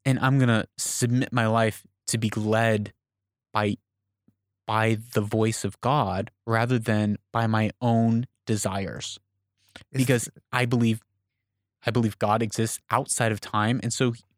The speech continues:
Speaker 1: he, I believe that we were all knit and created in our mother's womb. And so he can lead and guide me to where he wants to lead me and guide me if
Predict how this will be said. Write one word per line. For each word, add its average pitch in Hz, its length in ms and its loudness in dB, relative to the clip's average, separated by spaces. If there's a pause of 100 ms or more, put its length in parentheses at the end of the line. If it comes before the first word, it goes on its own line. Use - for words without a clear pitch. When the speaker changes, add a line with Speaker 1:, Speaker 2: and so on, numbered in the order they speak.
Speaker 1:
he, 151 400 -2 (100)
I 135 120 2
believe 123 320 2
that 123 160 2
we 123 160 0
were 120 260 0
all 139 320 2
knit 123 320 0
and 127 100 -2
created 117 380 0
in 123 120 -2
our 117 80 2
mother's 110 400 -2
womb. 107 360 2 (560)
And 135 360 2 (720)
so - 140 0
he 175 200 -2
can 135 220 4
lead 147 220 2
and 113 140 2
guide 127 300 0
me 107 260 2
to - 140 -8
where 117 140 2
he 131 260 -2
wants 113 580 -2 (120)
to - 120 -4
lead 110 220 0
me 107 100 0
and 98 100 -4
guide 117 300 0
me 101 320 -4
if 147 300 -2